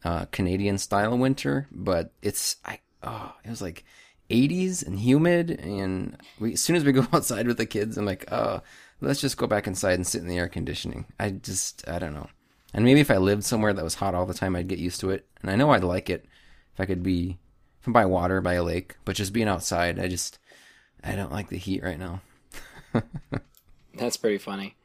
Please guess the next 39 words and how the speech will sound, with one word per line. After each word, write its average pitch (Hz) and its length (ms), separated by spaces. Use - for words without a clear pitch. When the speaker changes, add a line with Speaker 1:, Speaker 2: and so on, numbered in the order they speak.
Speaker 1:
Yeah. 90 160
Speaker 2:
How, 127 220
like, 123 300
what - 140
kind 110 240
of, 117 100
like, 113 160
high 110 200
eighties, 175 640
mid 117 180
eighties, 139 400
low 120 200
eighties? 139 420
I 110 80
mean, 113 80
Speaker 1:
I 220 100
mean, - 100
Speaker 2:
eighties 220 200
Speaker 1:
it, - 40
Speaker 2:
is - 100
Speaker 1:
it - 40
Speaker 2:
hot - 100
Speaker 1:
got 202 140
up 156 100
to 98 60
Speaker 2:
enough, 113 120
Speaker 1:
high 110 140
Speaker 2:
but 92 60
Speaker 1:
eighties, 87 520
but 95 240
even, 160 280
Speaker 2:
Oh, 127 40
Speaker 1:
like, 107 140
Speaker 2:
wow. 104 260
Speaker 1:
mid 117 180
eighties, 113 400
when 113 160
it's - 200
just - 380